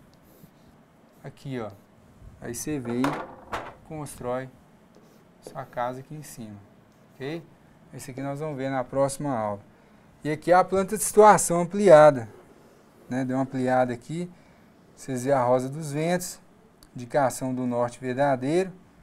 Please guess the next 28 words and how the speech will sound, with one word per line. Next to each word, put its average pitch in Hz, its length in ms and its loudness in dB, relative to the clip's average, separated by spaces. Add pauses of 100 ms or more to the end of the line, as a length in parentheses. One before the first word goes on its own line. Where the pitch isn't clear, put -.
(320)
né? 139 300 -6 (560)
Igual 123 180 -6
aqui 120 160 -8
é 139 60 -2
norte, 135 640 2 (340)
sul, 160 540 -12 (720)
né? 139 280 -10 (840)
Leste, 131 440 -8
oeste. 113 500 -8 (580)
Então - 160 -10
o 139 40 -10
sol 139 300 -4
tá 147 120 -6
nascendo 143 500 -4
aqui, 127 300 -10
ó. 107 100 -10 (600)
Então 135 200 -6
vocês 143 300 -6
viram 151 300 -2
que 180 140 -10
no 170 100 -6
projeto 151 720 2 (720)
tem 139 140 -4
dois 147 320 -2
quartos - 460 2
aqui, 127 300 -10
ó. 110 120 -6 (1300)
Ok? 175 320 -6